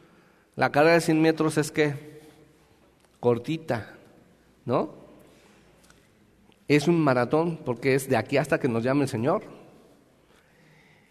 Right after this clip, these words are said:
Y poner el esfuerzo hasta agotarnos, por eso, ¿qué debemos hacer? Según el versículo, por esto mismo, añadid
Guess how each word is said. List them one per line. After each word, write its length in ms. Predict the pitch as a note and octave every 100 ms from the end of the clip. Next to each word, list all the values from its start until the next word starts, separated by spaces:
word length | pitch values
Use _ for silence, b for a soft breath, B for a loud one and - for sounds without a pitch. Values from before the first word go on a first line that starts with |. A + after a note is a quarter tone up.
| b b _ _ _
Y 800 | C#3 D3 F3 F#3+ - - - -
poner 400 | D3 D3 E3 F#3+
el 140 | G3+ F#3
esfuerzo 680 | D#3 - E3 F#3 G3 F#3+
hasta 260 | F3+ F3 D3
agotarnos, 1120 | C#3 C#3 C#3 F#3+ G3+ G3 G3 A3+ - - - - B B B B B _ _ -
por 240 | C#3 D#3+
eso, 380 | F#3+ G3+ G3+ F#3+
¿qué 140 | F3
debemos 520 | F3 F3 F3 F3 E3+
hacer? 520 | E3 E3 G3+ G#3+ D4+ A#3+
Según 340 | C#3+ D3 F3
el 80 | F3+
versículo, 600 | F3+ F3+ G3+ G3 G3+ G#3+
por 140 | C#3
esto 200 | E3 E3+
mismo, 680 | F3 F#3 F3 G3 A#3+ B3 B B B B B B B -
añadid 960 | D3 D#3 D#3 D#3 D3 C#3 D3 C3+ A#2